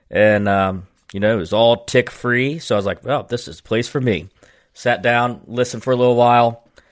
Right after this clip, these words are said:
Uh, it took a while, and Clint's like, "Hey, buddy, I'm ready to get picked up.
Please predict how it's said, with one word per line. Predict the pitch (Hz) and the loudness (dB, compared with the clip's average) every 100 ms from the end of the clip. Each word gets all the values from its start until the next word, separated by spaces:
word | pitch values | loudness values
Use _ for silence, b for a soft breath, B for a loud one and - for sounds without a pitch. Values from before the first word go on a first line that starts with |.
| b b b _ - | b b b _ -2
Uh, | 104 101 | 2 2
it | - | 0
took | 165 | -2
a | 131 | 2
while, | 117 117 131 - - | 4 4 2 -2 -2
and | 101 104 101 | 0 0 -2
Clint's | - 110 107 | -2 -2 0
like, | 92 _ _ _ _ _ | -4 _ _ _ _ _
"Hey, | 117 | -2
buddy, | 135 131 131 131 _ - | 2 2 2 -2 _ -6
I'm | 131 139 | -2 2
ready | 131 | 2
to | 117 | 2
get | 131 - | 0 2
picked | 143 - | 0 4
up. | 160 135 - | 2 2 -4